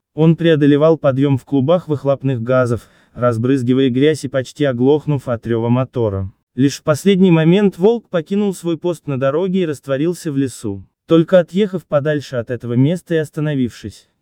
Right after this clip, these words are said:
дед понял, как сильно он испугался в тот момент. Выслушав рассказ деда Алексея,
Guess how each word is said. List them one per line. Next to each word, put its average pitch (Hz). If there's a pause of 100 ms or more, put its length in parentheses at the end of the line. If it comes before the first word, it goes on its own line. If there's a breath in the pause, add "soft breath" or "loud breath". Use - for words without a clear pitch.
дед 113
понял, 135
как 127
сильно 185
он 147
испугался 135
в -
тот 113
момент. 110 (320)
Выслушав 143
рассказ 131
деда 143
Алексея, 139